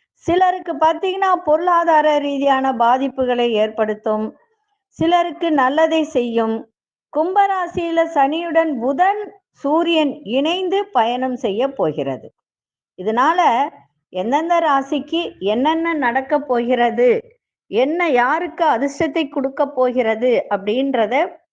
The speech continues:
பார்க்கலாம். முதல்ல மேஷ ராசி நேயர்களுக்கு பார்ப்போம். அன்பார்ந்த மேஷ ராசி நேயர்களுக்கு பார்த்தீங்கன்னா, சனி பகவானுடைய பார்வை மூன்றாம் பார்வையாக உங்கள் ராசிக்கு கிடைக்கிறது. பிப்ரவரியில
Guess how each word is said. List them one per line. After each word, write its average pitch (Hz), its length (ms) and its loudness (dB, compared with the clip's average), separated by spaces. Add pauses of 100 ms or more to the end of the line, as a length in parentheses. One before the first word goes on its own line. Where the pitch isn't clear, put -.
(120)
பார்க்கலாம். 240 640 -2
முதல்ல 247 320 0
மேஷ 269 420 0
ராசி 285 460 0
நேயர்களுக்கு 208 760 -2
பார்ப்போம். 160 520 -4
அன்பார்ந்த 359 580 -2
மேஷ 339 360 -2
ராசி 311 380 0
நேயர்களுக்கு 277 920 0
பார்த்தீங்கன்னா, 240 760 -2 (200)
சனி 247 360 -2
பகவானுடைய 247 920 0
பார்வை 311 720 0 (520)
மூன்றாம் 302 640 0
பார்வையாக 233 600 0
உங்கள் 240 360 0
ராசிக்கு 214 800 -2
கிடைக்கிறது. 190 840 -4 (680)
பிப்ரவரியில 349 760 0